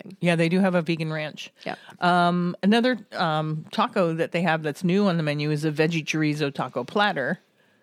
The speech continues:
Speaker 2: which is their plant-based chorizo, Violife vegan cheese, and lettuce in a choice of soft flour tortillas or four crunchy corn shells, served with pico de gallo.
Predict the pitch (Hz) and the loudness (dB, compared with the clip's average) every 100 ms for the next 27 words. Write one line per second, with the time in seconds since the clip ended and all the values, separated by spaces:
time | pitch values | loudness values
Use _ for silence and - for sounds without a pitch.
0 | _ - 165 151 156 156 151 - 147 143 | _ -4 -2 0 0 -2 -6 -8 -2 -2
1 | - 143 - 127 123 - 120 143 165 220 | -2 -4 -4 -4 -6 -6 -6 -4 0 0
2 | 247 - _ _ _ 165 147 147 143 139 | -2 -8 _ _ _ 0 2 2 0 -2
3 | 139 131 135 - 302 320 294 - 214 208 | -4 -4 -6 0 2 0 -2 -2 0 2
4 | 202 202 202 196 175 185 180 170 160 147 | 2 0 0 -2 -2 -4 -4 -4 -2 -4
5 | 143 165 135 135 135 - 139 - 226 220 | -2 -2 -2 -2 -4 -8 -8 -2 -2 -2
6 | - 196 190 175 185 170 160 - 339 - | -6 -4 -2 -2 -2 -2 -2 -2 -2 0
7 | 226 - 359 427 - 67 135 226 - _ | -2 0 -2 -2 -2 -4 -6 -10 -12 _
8 | _ _ _ - 165 160 156 143 135 139 | _ _ _ -6 -4 -4 -6 -8 -8 -8
9 | 165 - - - | -8 -6 -8 -10